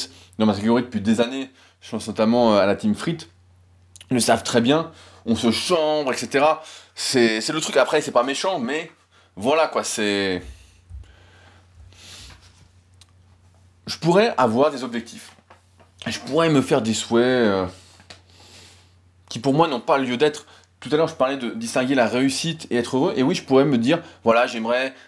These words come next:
euh, que mon site génère plus de chiffre d'affaires, je voudrais vendre plus de ceci, je voudrais, euh, engager des gens pour m'aider, et cetera.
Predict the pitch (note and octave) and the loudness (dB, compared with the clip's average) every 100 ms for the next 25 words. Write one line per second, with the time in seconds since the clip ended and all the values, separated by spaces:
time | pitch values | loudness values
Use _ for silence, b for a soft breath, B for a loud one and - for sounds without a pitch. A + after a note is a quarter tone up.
0 | B G#2 G#2 G#2 G2+ B2 A#2 A2+ - D3+ | B -2 0 0 0 0 0 0 -2 0
1 | A#2+ A#2+ B2 B2 B2+ A#2 A2+ C3 A#2 G#2+ | 4 4 2 0 -4 -4 -4 -4 0 0
2 | - A#2+ B2 B2 G#2 A#2 A#2+ B2+ A#2 A2 | 2 2 4 2 0 2 4 2 2 -2
3 | A2 A2+ G#2+ A2+ - C#3 C#3 B B B | -4 -6 -6 -6 -4 -2 -2 B B B
4 | B B C#3 C3+ C3+ C#3 C3+ B2+ A#2 - | B B 0 4 6 6 6 6 4 2
5 | C#3 C#3 C3+ B2+ C3 B2+ B2 A2+ A#2 A#2 | 4 4 4 2 2 2 2 2 2 0
6 | A2 C3+ C#3 | 0 -2 -2